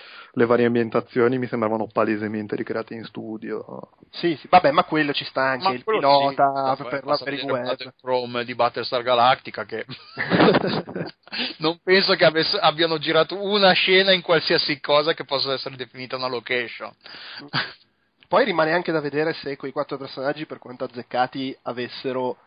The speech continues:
Speaker 2: benzina a sufficienza per vivere in una serie T V. Perché
Speaker 3: Ah,
Speaker 2: poi
Speaker 3: sì, ma
Speaker 1: Ah,
Speaker 3: nettamente.
Speaker 1: vabbè, no, vabbè, anche perché se avevano... cioè, se hanno pensato poi di virare a fare un film, vuol dire che, eh, e anche con il film non è che poi,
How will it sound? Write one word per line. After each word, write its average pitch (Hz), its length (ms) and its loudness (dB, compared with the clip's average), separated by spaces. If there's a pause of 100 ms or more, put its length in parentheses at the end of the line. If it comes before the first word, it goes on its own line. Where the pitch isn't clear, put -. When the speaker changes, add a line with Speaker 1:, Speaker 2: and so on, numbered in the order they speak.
Speaker 2:
benzina 139 540 -2
a - 20 4
sufficienza 127 720 -4
per 127 200 -6
vivere 127 320 -4
in 127 40 -6
una 127 160 -4
serie 123 280 -4
T 127 100 -6
V. 120 260 -4 (440)
Perché 180 160 2
Speaker 3:
Ah, 240 80 4
Speaker 2:
poi 139 100 4
Speaker 3:
sì, 180 380 -2
ma 107 180 -12
Speaker 1:
Ah, 151 200 0
Speaker 3:
nettamente. 120 120 -6
Speaker 1:
vabbè, 123 260 -2
no, 120 220 -16
vabbè, 120 140 -16 (260)
anche 135 220 -10
perché 135 260 -8
se - 140 -14
avevano... 127 580 -8
cioè, 120 220 -2
se - 100 -6
hanno 131 320 0
pensato 127 540 -4
poi 123 180 0
di 123 120 -8
virare 120 440 0
a 123 60 -4
fare 135 180 -6
un 120 120 -14
film, 120 420 -12
vuol 117 160 -12
dire 120 280 -12
che, 113 100 -16
eh, - 840 -20 (320)
e 135 140 2
anche 131 260 4
con 143 160 2
il 123 120 2
film 143 240 -2
non 120 180 0
è 117 80 0
che 113 120 -6
poi, 110 240 -2